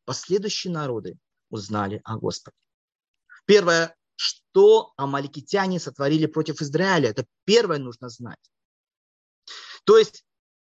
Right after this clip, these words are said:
о той горькой зло-, злобе, да, о том жестоком нападении, которое амаликитяне совершили.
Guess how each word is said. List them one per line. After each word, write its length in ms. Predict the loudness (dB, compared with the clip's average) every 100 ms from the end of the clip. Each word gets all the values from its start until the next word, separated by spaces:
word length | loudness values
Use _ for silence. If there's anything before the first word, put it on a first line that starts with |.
| _ _ _
о 80 | -4
той 200 | 4 4
горькой 320 | 6 2 2
зло-, 600 | -6 -10 -12 0 0 0 _ _
злобе, 580 | -20 -16 -10 -8 -6
да, 220 | -6 -6 -10 _ -8 -4
о 80 |
том 120 | -2 -2
жестоком 320 | 0 0 2
нападении, 760 | 2 0 2 2 4 2 -2
которое 500 | -6 -12 -2 2 2 0
амаликитяне 640 | -8 -8 -10 -6 -4 -6
совершили. 680 | -10 -8 -4 -4 -6 -10